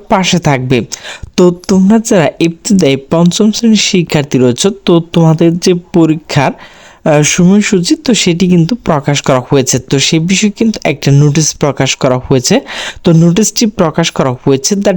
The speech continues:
ডেইলি ক্যাম্পাস। তো নোটিশে বলা হয়েছে ইবতেদায়ী পঞ্চম শ্রেণী বৃত্তি পরীক্ষা সূচি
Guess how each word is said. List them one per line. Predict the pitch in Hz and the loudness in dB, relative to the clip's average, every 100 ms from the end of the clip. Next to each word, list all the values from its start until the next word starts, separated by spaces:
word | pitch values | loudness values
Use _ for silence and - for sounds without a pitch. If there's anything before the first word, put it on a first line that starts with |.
| 165 | -2
ডেইলি | - 147 147 156 - | 0 2 2 0 0
ক্যাম্পাস। | 160 131 - 120 110 - - - - - | -2 0 0 -2 -2 -6 -12 -18 -12 0
তো | 185 | 2
নোটিশে | 180 196 226 208 240 | 4 2 2 0 0
বলা | 180 170 151 - | 2 2 0 0
হয়েছে | 135 127 - | 0 0 -2
ইবতেদায়ী | - 180 - 208 180 127 123 - | -2 -4 -2 -2 0 0 -2 -2
পঞ্চম | 165 170 - 196 | 0 0 0 0
শ্রেণী | - 208 | 2 0
বৃত্তি | 170 170 165 - 180 | 0 -2 -4 -4 -6
পরীক্ষা | - 131 123 - 190 320 - - | -2 -2 -2 -2 -4 -4 -14 -12
সূচি | - - 202 - | -6 -2 -2 0